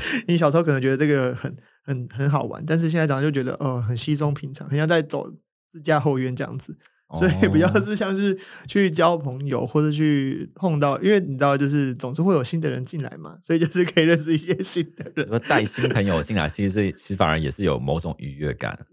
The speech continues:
Speaker 1: 对啊，然后跟他一起玩一下，我就觉得蛮不错，交交朋友这样子。
Speaker 2: 那我刚刚想到就是台-，台湾的身体界限这件事情，是不是其实像国外的西方国家，会不会比较，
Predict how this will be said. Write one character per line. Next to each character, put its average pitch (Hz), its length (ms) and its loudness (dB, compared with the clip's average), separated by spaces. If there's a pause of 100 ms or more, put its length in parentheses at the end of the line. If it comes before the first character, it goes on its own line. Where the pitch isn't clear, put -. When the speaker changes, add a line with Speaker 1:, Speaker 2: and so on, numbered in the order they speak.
(160)
Speaker 1:
对 196 100 4
啊， 170 180 2
然 151 100 0
后 170 160 0
跟 170 140 -2
他 175 140 0
一 165 60 -4
起 139 120 -4
玩 123 180 -2
一 127 60 -6
下， 127 300 -4
我 120 100 -4
就 131 80 -2
觉 123 100 -6
得 120 80 -4
蛮 - 160 -8
不 - 60 -12
错， - 240 -14
交 143 140 -4
交 139 100 0
朋 123 240 -10
友 123 100 -14 (120)
这 92 80 -14
样 - 160 -12
子。 - 120 -16 (280)
Speaker 2:
那 233 60 -2
我 170 40 0
刚 165 140 2
刚 190 80 0
想 131 160 -4
到 123 180 2
就 131 120 -12
是 135 220 2 (140)
台-， - 160 -10
台 - 140 0
湾 123 120 4
的 113 80 2
身 107 160 -4
体 101 80 0
界 87 140 -2
限 85 100 0
这 85 100 0
件 80 80 0
事 - 80 -8
情， 80 120 -2
是 - 140 -4
不 95 60 0
是 - 60 -4
其 - 80 -14
实 95 160 -4
像 107 380 0
国 85 140 2
外 110 180 4
的 76 220 0
西 98 240 -6
方 92 360 0
国 73 220 -8
家， 78 220 -2
会 82 100 -2
不 69 140 -4
会 80 180 0
比 - 160 -10
较， 73 380 -2